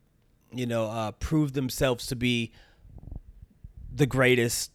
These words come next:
you know, one of the greatest of what they, at what they do. And for me, all I just sat back was like, "Well, if I feel like I'm great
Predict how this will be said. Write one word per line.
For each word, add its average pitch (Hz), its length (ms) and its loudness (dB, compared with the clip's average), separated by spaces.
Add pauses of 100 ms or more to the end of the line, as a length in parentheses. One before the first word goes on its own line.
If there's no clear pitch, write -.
(140)
you 143 120 0
know, 123 100 4
one 139 200 8
of 135 60 2
the 123 80 2
greatest 117 380 4
of 107 120 -4
what 110 160 -2
they, 107 140 -4
at 104 200 -8
what 117 140 -8
they 107 180 -6
do. - 220 -2 (500)
And 135 460 6 (580)
for 143 120 0
me, 143 160 8
all 123 140 8
I 135 100 8
just 120 160 2
sat 120 140 4
back 113 160 2
was 113 120 -2
like, 110 140 0
"Well, 117 380 2 (180)
if 135 220 -2
I 143 160 6
feel 233 220 0
like 180 180 4
I'm 139 260 2 (120)
great 123 460 0